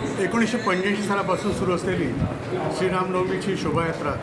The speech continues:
याही वर्षी दिनांक सहा एप्रिल दोन हजार पंचवीस रोजी बालाजी प्लॉट इथून सुरू होणार आहे. विश्व हिंदू परिषद, बजरंग दल आणि समिती यातर्फे आयोजित या स-, शोभायात्रेमध्ये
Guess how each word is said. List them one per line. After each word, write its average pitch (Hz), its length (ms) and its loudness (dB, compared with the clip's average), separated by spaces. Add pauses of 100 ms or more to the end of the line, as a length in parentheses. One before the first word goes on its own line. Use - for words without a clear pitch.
(280)
याही 170 160 2
वर्षी 175 320 0
दिनांक 175 360 0
सहा 180 300 0
एप्रिल 185 260 -2
दोन 180 100 2
हजार 180 140 -2
पंचवीस - 280 2
रोजी - 220 2 (640)
बालाजी 170 260 2
प्लॉट 196 260 2
इथून 196 300 0 (500)
सुरू 180 240 2
होणार 165 240 2
आहे. 123 140 -2 (340)
विश्व 180 180 0
हिंदू 208 180 2
परिषद, 214 320 0
बजरंग 180 340 0
दल 214 260 0
आणि 196 160 2
समिती 185 460 0 (260)
यातर्फे 185 460 2 (160)
आयोजित - 760 -2
या 175 80 2
स-, - 680 -4
शोभायात्रेमध्ये 175 600 0